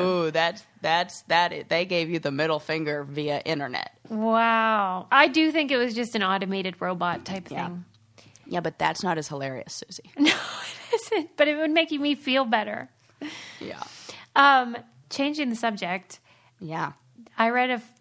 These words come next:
Speaker 2: an article that was talking about, um, if you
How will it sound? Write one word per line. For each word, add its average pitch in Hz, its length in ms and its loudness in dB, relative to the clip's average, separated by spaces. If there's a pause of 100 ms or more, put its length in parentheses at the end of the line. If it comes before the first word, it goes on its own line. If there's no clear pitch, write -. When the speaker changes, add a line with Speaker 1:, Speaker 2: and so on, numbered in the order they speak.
(120)
Speaker 2:
an 233 140 2
article 226 400 0
that 208 160 -2 (160)
was 226 160 -2
talking 220 400 -2
about, 185 500 -2 (1000)
um, 196 440 0 (360)
if 226 180 -2
you 262 380 -2